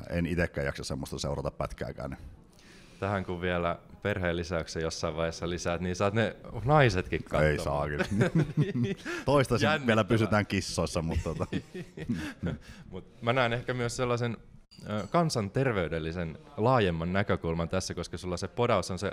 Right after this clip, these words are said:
Speaker 2: tai kuntosali on se
Speaker 1: Mm.
Speaker 2: kantava teema siellä. Mä uskon, että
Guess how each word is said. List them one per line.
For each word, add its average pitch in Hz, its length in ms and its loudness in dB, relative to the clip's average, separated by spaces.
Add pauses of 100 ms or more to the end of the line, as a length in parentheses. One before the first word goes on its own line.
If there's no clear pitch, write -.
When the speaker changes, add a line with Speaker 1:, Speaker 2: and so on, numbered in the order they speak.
(140)
Speaker 2:
tai 110 400 2
kuntosali 98 500 2
on 90 80 0
se 87 100 -2
Speaker 1:
Mm. 104 60 4
Speaker 2:
kantava 92 360 4
teema 95 340 0
siellä. 85 260 -4
Mä 87 120 -6
uskon, 92 320 -8
että 87 140 -10